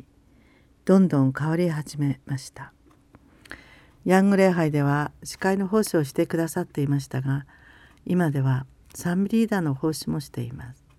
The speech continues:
また、昨年の夏頃から、じ-、自分から連絡事項などを伝えてくれるようになりました。また、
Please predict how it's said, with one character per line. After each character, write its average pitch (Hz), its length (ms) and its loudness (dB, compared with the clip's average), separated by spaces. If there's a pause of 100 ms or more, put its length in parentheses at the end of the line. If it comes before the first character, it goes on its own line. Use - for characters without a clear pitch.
(1300)
ま 156 120 -4
た、 147 480 0
昨 175 320 -6
年 220 220 6
の 214 100 4
夏 202 280 0
頃 190 200 0
か - 160 -4
ら、 127 260 -4 (460)
じ-、 180 280 0 (220)
自 - 280 -4
分 220 240 4
か 208 180 -2
ら 185 280 0 (520)
連 170 200 0
絡 170 200 -4
事 160 140 -6
項 156 260 -2
な 143 160 0
ど 135 160 -2
を 135 80 -2
伝 160 280 -6
え 175 60 -6
て 190 100 -6
く - 140 -12
れ 202 140 -2
る 208 120 -2
よ 180 100 0
う - 20 -2
に 135 120 0
な 120 100 -6
り 123 100 -14
ま 120 140 -10
し - 100 -16
た。 - 240 -20 (1800)
ま 170 140 -2
た、 156 400 2